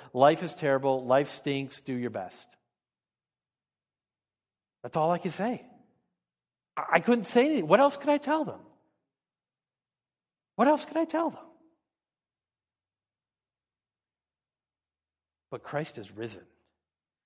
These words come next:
And so I can say, God has a purpose, God has a plan, and one day He will deliver us for all eternity. There's hope.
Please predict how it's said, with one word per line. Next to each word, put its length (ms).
And 80
so 160
I 160
can 160
say, 480
God 160
has 180
a 60
purpose, 600
God 140
has 180
a 40
plan, 520
and 200
one 300
day 300
He 120
will 160
deliver 520
us 340
for 180
all 560
eternity. 720
There's 220
hope. 340